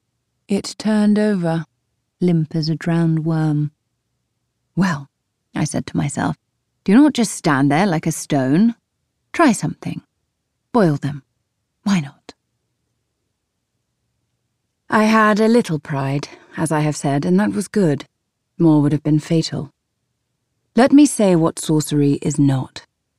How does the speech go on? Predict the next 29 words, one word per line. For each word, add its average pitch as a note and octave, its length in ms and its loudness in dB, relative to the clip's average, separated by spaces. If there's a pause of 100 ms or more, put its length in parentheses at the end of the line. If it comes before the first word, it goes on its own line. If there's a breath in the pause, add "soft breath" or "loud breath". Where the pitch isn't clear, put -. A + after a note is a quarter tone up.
(120)
It E3+ 100 2
is F#3+ 100 4
not G3 460 2
divine D#3+ 400 4
power D3 400 -2
which E3+ 240 -4
comes D3+ 400 2
with D#3 140 -2
a E3+ 40 0
thought D#3+ 460 0
and D3 100 2
a D3 40 0
blink. D3+ 440 -2 (640)
It F#3 100 -10
must G3+ 200 2
be F#3 100 0
made E3 640 4 (240)
and F3 100 2
worked, F#3+ 580 0
planned C#4+ 560 4
and D#3+ 160 2
searched - 640 -6
out, E3+ 400 -2 (540)
dug G#3+ 180 2
up, F#3 280 -2 (140)
dried, F3+ 680 2
chopped - 460 -6
and D#3+ 160 2
ground, D#3+ 500 4